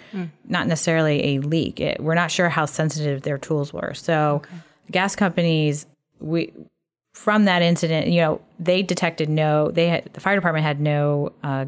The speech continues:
Speaker 2: gas readings on that date. So they didn't, because they had no gas readings, they didn't call the gas company 'cause they felt there was no gas leak.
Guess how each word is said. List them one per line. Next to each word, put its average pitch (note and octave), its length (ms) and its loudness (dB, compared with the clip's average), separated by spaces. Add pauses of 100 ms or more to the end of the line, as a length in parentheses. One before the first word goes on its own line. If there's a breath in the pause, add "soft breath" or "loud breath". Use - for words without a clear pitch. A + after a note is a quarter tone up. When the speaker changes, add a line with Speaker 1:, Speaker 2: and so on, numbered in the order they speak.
Speaker 2:
gas D3+ 340 -2
readings C#3 460 -2 (400)
on D3 220 0
that C#3+ 340 0
date. - 420 -4 (420 loud breath)
So F3 200 4
they F3+ 180 4
didn't, G3+ 460 2
because G3 260 4
they F#3+ 80 4
had E3 180 2
no D3 140 2
gas C#3 300 0
readings, C#3+ 260 0
they C#3 500 0
didn't D3 200 -2
call C#3 260 -2
the C3+ 120 0
gas C3 280 -4
company D3 400 -6
'cause D3 140 -8
they C#3 80 -2
felt C#3 280 -10 (280)
there C#3+ 160 -6
was C3+ 160 -4
no B2+ 100 -2
gas C3+ 300 -4
leak. - 320 -10